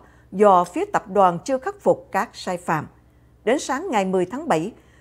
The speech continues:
cơ quan tố tụng đã khám xét nhà riêng của ông Lê Thanh Thản để phục vụ điều tra. Tuy nhiên, trả lời phỏng vấn của Tuổi Trẻ Online vào chiều cùng ngày, ông Lê Thanh Thản cho biết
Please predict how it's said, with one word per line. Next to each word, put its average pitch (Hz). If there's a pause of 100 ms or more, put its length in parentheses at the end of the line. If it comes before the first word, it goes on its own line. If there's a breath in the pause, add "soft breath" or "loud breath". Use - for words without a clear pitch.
(120)
cơ 311
quan 302
tố 359
tụng 196
đã 156
khám 262
xét 415
nhà 185
riêng 220
của 226
ông 233
Lê 254
Thanh 254
Thản 190
để 208
phục -
vụ 170
điều 175
tra. 180 (500 soft breath)
Tuy 311
nhiên, 294 (380 loud breath)
trả 196
lời 196
phỏng 175
vấn 294
của 339
Tuổi 202
Trẻ 156
Online 190
vào 196
chiều 208
cùng 202
ngày, 196 (320 soft breath)
ông 302
Lê 311
Thanh 294
Thản 156
cho 202
biết 294